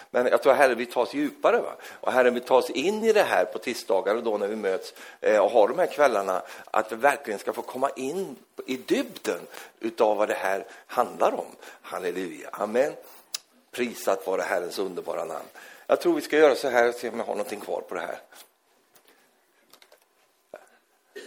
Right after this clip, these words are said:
Jag är väldigt strukturerad idag faktiskt.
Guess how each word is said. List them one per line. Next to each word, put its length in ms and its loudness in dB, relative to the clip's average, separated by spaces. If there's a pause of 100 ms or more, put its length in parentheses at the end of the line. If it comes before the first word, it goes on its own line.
(1040)
Jag 180 0
är 100 6
väldigt 280 4
strukturerad 540 0
idag 200 0
faktiskt. 440 -10